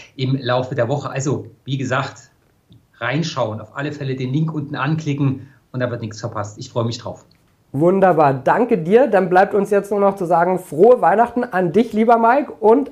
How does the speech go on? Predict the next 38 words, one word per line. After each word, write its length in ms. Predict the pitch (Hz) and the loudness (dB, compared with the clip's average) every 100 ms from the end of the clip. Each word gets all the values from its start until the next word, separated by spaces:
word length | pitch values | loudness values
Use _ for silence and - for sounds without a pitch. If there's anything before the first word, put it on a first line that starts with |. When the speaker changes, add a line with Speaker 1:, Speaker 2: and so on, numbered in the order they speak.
| - | -4
Speaker 2:
an 240 | 156 151 147 | -2 0 0
Sie, 220 | 165 254 | 2 2
liebe 240 | 233 190 | 2 -2
Zuschauer. 440 | 190 226 196 175 160 | -2 -2 2 2 2
Dankeschön 600 | 156 202 233 226 233 - - - | 0 0 -2 4 4 4 -6 -20
fürs 300 | - 185 170 | -2 -2 -2
Zuschauen. 460 | - 220 220 208 196 | -4 -4 2 2 2
Haben 160 | 180 180 | 0 -2
Sie 80 | |
ein 160 | 160 160 | -4 -4
paar 280 | - 156 147 | -2 -2 0
besinnliche 680 | 143 131 185 185 185 175 - | -2 0 0 0 -2 -4 -6
Tage 420 | - 120 175 254 | -6 -4 -2 -2
und 240 | - 269 | 0 -2
überlegen 460 | 233 208 196 339 269 | 2 4 4 4 2
Sie 120 | 180 | 4
doch, 220 | 170 - - - - | 4 2 -4 -18 -4
ob 220 | 165 - | -4 -2
Sie 120 | 170 | -2
sich 360 | 139 220 294 - | 2 2 2 0
oder 180 | 175 | 0
Ihren 320 | 156 165 143 123 | 0 0 0 0
Lieben 240 | 214 233 | 0 0
nicht 180 | 190 180 | -2 -2
mal 140 | 160 | -2
eine 220 | 151 - | -2 -6
Aktien-, 520 | - - - 180 160 160 | -8 -8 -2 0 0 -2
E-T-F-Sparplan, 1160 | 156 160 - 185 - - 160 165 - 156 156 | -6 -4 -4 -6 -8 -2 -2 -2 -2 -2 0
bisschen 400 | 180 180 135 131 | 0 0 -2 0
Gold 280 | 139 170 185 | 2 4 2
oder 220 | 160 147 | 0 0
was 180 | 156 165 | 0 0
auch 220 | 135 139 | -4 -2
immer 340 | 196 202 196 175 | -2 -2 -2 -2
unter 280 | 175 175 | -4 -2
den 180 | 135 117 | -4 -2
Baum 260 | 131 180 196 | 2 2 2
legen. 300 | 175 180 | 0 0